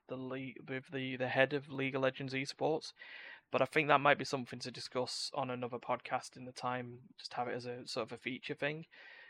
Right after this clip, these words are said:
But yeah, he was, he was, he was just, like, talking about that and franchising and why franchising is so important, you know, why teams are, uh, spending their money on slots, why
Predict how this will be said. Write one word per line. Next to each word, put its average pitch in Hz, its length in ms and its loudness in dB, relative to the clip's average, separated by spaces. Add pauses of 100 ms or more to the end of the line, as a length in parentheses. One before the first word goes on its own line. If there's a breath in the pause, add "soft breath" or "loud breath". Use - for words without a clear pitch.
(140 soft breath)
But 117 160 4
yeah, 139 180 8
he 131 80 6
was, 127 160 -4
he 135 80 -4
was, 135 160 -8
he 139 140 0
was 135 120 -6
just, - 220 0
like, 127 160 4
talking 135 380 6
about 123 240 6
that 123 180 2
and 127 80 -2
franchising 127 840 4
and 127 160 -8
why 127 220 6
franchising 127 600 2
is 123 80 -8
so 127 200 0
important, 123 720 2 (240)
you 123 180 -6
know, 123 180 -6
why 127 140 -2
teams 123 340 -6
are, 127 120 -8 (180)
uh, 127 140 0 (440 soft breath)
spending 123 640 2 (460)
their 127 300 8
money 123 280 6
on 123 160 4
slots, - 800 2 (400 loud breath)
why 123 720 8